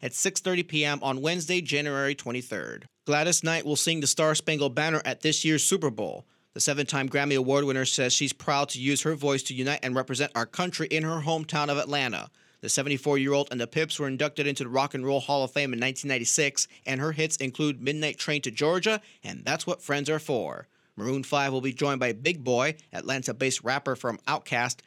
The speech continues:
and Travis Scott for the halftime show. C B S, which is Cox Cable four locally in Gainesville and Ocala,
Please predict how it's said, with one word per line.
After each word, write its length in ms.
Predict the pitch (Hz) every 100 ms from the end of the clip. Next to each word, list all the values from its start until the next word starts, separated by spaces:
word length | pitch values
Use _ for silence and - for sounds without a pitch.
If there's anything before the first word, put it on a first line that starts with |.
| -
and 140 | 101
Travis 320 | - 135 135 -
Scott 260 | 156 151
for 80 | 160
the 80 | 170
halftime 500 | 165 165 160 143 120
show. 400 | - 110 58 - _ _ -
C 180 | -
B 160 | 131 131
S, 180 | 139 -
which 140 | 127
is 100 | 113
Cox 360 | - 147 135 -
Cable 280 | - 135 120
four 300 | - 160 127
locally 400 | 147 160 143 135
in 220 | 113 117
Gainesville 380 | 139 143 135 -
and 100 | 113
Ocala, 460 | 92 - 175 170